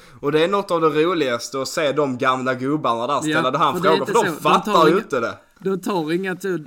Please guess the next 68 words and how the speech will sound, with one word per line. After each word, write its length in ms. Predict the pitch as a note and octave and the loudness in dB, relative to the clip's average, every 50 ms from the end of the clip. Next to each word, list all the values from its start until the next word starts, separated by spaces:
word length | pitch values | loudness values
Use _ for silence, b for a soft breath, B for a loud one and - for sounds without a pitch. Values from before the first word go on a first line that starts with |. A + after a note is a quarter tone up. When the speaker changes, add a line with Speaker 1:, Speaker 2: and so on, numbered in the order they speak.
| - C#3 - - | -14 -20 -4 -2
Speaker 2:
domare 680 | E3+ F3 F3+ F#3+ F#3+ F3 D3+ C3+ B2+ A#2+ B2 B2+ C3 C3 | 0 0 0 -2 -4 -4 -4 -6 -6 -8 -8 -8 -8 -6
eller 220 | C3+ C3+ C3+ C3 | -6 -8 -8 -8
vad 140 | B2+ C3+ C3 | -10 -10 -10
de 180 | C3+ C3 C3+ | -8 -8 -8
nu 60 | C#3 C3+ | -8 -8
har 400 | B2+ B2+ C3 B2+ A#2+ A2+ A#2+ A#2+ | -8 -8 -10 -10 -10 -12 -12 -12
i 80 | A#2+ A2+ F2 | -12 -10 -10
U 160 | B2 B2 A#2+ | -8 -8 -8
S 140 | B2 A#2+ - | -10 -12 -14
A. 40 | A#2+ - | -14 -14
Alltså 160 | B2+ A2+ A#2 | -14 -14 -12
så, 240 | A#2 C#3 C3 B2 A#2 | -12 -10 -10 -8 -8
de 240 | A#2+ C3 C3+ B2+ A#2 | -10 -10 -10 -10 -10
som, 420 | - A#2+ A#2 A2+ A2+ A2+ A2 F#2 - _ _ _ | -12 -12 -12 -12 -12 -12 -14 -16 -18 _ _ _
Speaker 1:
Ja, 80 | - B2 | -12 -8
Speaker 2:
ja, 40 | B2 | -6
Speaker 1:
just 60 | C3 | -6
Speaker 2:
vad 80 | C#3+ C#3 | -6 -6
Speaker 1:
det, 80 | - | -6
Speaker 2:
ska 80 | B2+ B2 | -8 -8
Speaker 1:
de 80 | C3 D3+ | -4 -2
Speaker 2:
man 20 | E3 | -2
Speaker 1:
har 40 | D#3+ | -2
ju 40 | C#3 | -2
Speaker 2:
säga? 100 | C#3 C3+ | -4 -6
Speaker 1:
privatpersoner 1040 | C3 B2+ C3+ C#3 D3+ F3 F3+ - - - - A#2+ A2 - - - B2+ B2+ A#2+ A#2 B2 | -6 -4 -2 0 0 0 0 -2 -10 -14 -12 -12 -10 -10 -8 -6 -6 -6 -4 -6 -6
som 140 | A#2+ - C#3 | -6 -6 -4
blir 160 | C3 C3+ - | -4 -4 -4
in, 220 | D3+ D3 D3 - C3 | -6 -8 -10 -10 -10
jury 400 | A#2+ D#3+ G3 F#3 C#3 B2+ A#2+ A2+ | -4 0 0 2 2 0 -2 -4
duty, 300 | A2 A#2+ A2+ A2+ A2 A#2 | -4 -6 -6 -6 -6 -8
jury 500 | B2 D3 G#3 G3+ D3 G#2 G#2+ A2 A2+ C3 | -6 -6 -6 -6 -6 -6 -6 -8 -6 -2
heter 340 | F3 F3+ C#3+ - - A#2+ G#2+ | -2 -2 -2 -4 -6 -12 -12
det 80 | G#2 | -10
ju, 100 | G#2 G#2+ | -12 -12
som 260 | G#2 - C3+ B2 A#2+ C#3+ | -10 -10 -8 -6 -4 -2
Speaker 2:
Ja, 80 | D3 | -2
Speaker 1:
man, 160 | D3 A#2 A#2+ | -2 -4 -4
eh, 100 | A#2+ A#2+ - | -4 -6 -4
blir 100 | E3+ D3 | -4 -6
Speaker 2:
exakt. 180 | - C#3+ C3+ | -6 -6 -8
Speaker 1:
indragen 280 | D3 C#3+ C3+ A2+ G#2 G#2 | -8 -8 -10 -10 -10 -12
till 180 | - A#2+ A2+ A2+ | -12 -12 -12 -12
lite 120 | A2+ C#3 | -8 -4
Speaker 2:
De 40 | D#3 | -4
Speaker 1:
då 80 | F3 D#3 | -2 -2
och 60 | - | -2
då. 60 | - | -2
Speaker 2:
tar, 180 | F#3 E3+ D3+ - - | -2 -4 -4 -6 -6
de 200 | D#3+ F3 F3 E3+ | -4 -4 -4 -4
tar 200 | G3 F#3 D#3+ C#3+ | -4 -2 -2 -2
ju 80 | C3+ | -2
bara 180 | C3+ D#3+ F3+ F3+ | -2 -2 -4 -4
så 100 | F#3 F#3 | -4 -4
gamla 340 | D#3+ D#3 D#3+ D3+ D#3 D#3 D3+ | -4 -4 -4 -4 -4 -4 -6
gubbar 520 | C#3+ C#3 C#3+ D#3+ E3 E3 C#3+ C#3+ C#3+ C#3 | -6 -4 0 0 0 0 0 -4 -8 -8
som 160 | - C#3+ D3+ | -8 -8 -10
inte 140 | D3 C3+ D#3 | -8 -8 -8
ens 180 | D3+ D3 C3 - | -10 -10 -10 -12
fattar 360 | - - D3 C#3 - _ D3 | -12 -12 -12 -12 -12 _ -12
hur 80 | C#3 C#3 | -10 -10
en 80 | C3+ | -10
telefon 640 | C3 C#3+ C#3+ C#3 C3 - - - D#3 C#3 B2 A#2+ A2+ A2 | -10 -8 -8 -8 -10 -12 -10 -8 -8 -6 -6 -10 -10 -10
fungerar 760 | - C#3+ C#3+ B2+ D3+ E3+ D#3+ C#3 B2 A#2 A2+ A#2 A#2 A#2+ A#2+ | -10 -10 -10 -4 -2 -2 -2 -2 -4 -8 -10 -12 -12 -14 -14
till 260 | - - C#3+ C3+ C#3 | -10 -8 -8 -6 -6
att 80 | C#3+ C#3+ | -8 -8
vara 140 | D3+ C#3 | -10 -12
såna, 400 | B2 - D3 C#3+ C#3 C3+ C3 B2+ | -10 -10 -10 -10 -10 -10 -10 -12